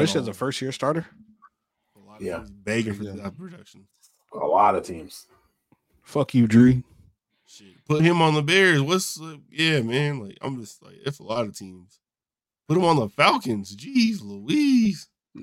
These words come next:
Speaker 1: Remember when the Falcons were like, "Oh, no, we don't want, uh, Lamar. We're good."
Speaker 3: They screamed it.
Speaker 2: See, I, I feel a way about that, t-, the, about all the things surrounding Lamar in that offseason.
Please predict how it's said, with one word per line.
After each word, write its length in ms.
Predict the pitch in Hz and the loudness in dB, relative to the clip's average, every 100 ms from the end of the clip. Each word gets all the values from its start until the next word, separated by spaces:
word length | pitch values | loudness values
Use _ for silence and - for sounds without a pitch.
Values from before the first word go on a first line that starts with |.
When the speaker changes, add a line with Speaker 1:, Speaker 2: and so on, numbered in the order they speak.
| - | -8
Speaker 1:
Remember 240 | 123 165 | -2 0
when 80 | 196 | 2
the 60 | 156 | 2
Falcons 360 | 139 151 147 | 2 2 2
were 40 | 135 | 2
like, 120 | 107 | 4
"Oh, 140 | 123 113 | 4 4
no, 220 | 113 104 | 2 2
we 120 | 113 | 2
don't 160 | 117 107 | 0 0
want, 180 | 110 98 | 0 -2
uh, 400 | 101 98 95 104 - _ _ _ | -2 -2 -4 -10 -18 _ _ _
Lamar. 300 | 107 104 107 | -8 -2 0
We're 160 | 104 104 | 0 -2
good." 300 | 101 107 110 - _ _ _ _ _ - | -4 -4 -6 -10 _ _ _ _ _ -2
Speaker 3:
They 100 | 226 | 0
screamed 460 | - - 220 214 | 0 -2 -2 0
it. 40 | 185 | 2
Speaker 2:
See, 300 | 233 226 - - - _ - | 2 2 0 -6 -8 _ 0
I, 180 | - 254 - | 2 4 4
I 120 | 208 | 0
feel 200 | 190 151 | 2 2
a 20 | |
way 140 | 123 127 | 4 4
about 220 | 117 113 | 2 2
that, 160 | 113 113 | 0 -4
t-, 80 | - 110 | -6 -10
the, 120 | 110 101 | -6 -4
about 500 | 117 107 107 117 104 | -4 -8 -6 -4 -2
all 220 | 123 143 | 4 4
the 100 | 143 | 4
things 260 | 127 135 120 | 2 2 2
surrounding 360 | 123 120 123 117 | 0 0 2 0
Lamar 300 | 113 117 117 | 0 2 2
in 60 | |
that 120 | 113 113 | 2 0
offseason. 580 | 120 131 147 147 151 | 0 -2 -8 -12 -14